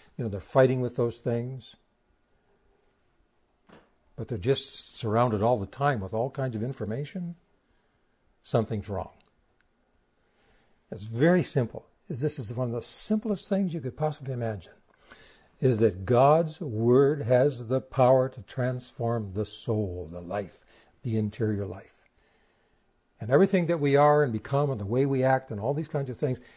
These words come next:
is a consequence of the power of that Word. So if I'm not being changed more and more into His likeness, right, more and more resembling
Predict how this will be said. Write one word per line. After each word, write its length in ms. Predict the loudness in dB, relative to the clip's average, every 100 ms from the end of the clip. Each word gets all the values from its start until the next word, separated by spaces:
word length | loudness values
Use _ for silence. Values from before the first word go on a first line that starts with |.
| _
is 180 | 0 2
a 60 | 0
consequence 1080 | -6 -6 -2 -2 -4 -10 -2 0 0 -4 -14 -8
of 160 | -6
the 80 | -6
power 320 | -4 0 0
of 80 | 0
that 180 | -4 -6
Word. 320 | -6 -6 -8 _ _ _ _ _ _ _ _ _ _ _ _ _ _ _ _ _ _ _ _ _
So 200 | -8 -6
if 80 | -2
I'm 160 | 2
not 240 | 2 2 2
being 200 | 0 0
changed 720 | 0 4 6 4 -4 -10 -18 _ _ _ -4
more 180 | 0 2
and 80 |
more 160 | 4 2
into 440 | 4 2 2 -2
His 260 | 2 2 2
likeness, 840 | 2 4 2 -4 -10 -8 -8 -10 -14 _ _ _ _ -16
right, 180 | -10 -10 _ _ _ _ _ _ _ -4
more 140 | 0
and 60 | 2
more 120 | 2
resembling 920 | 2 0 -4 -4 -2 0 -2 -4 -10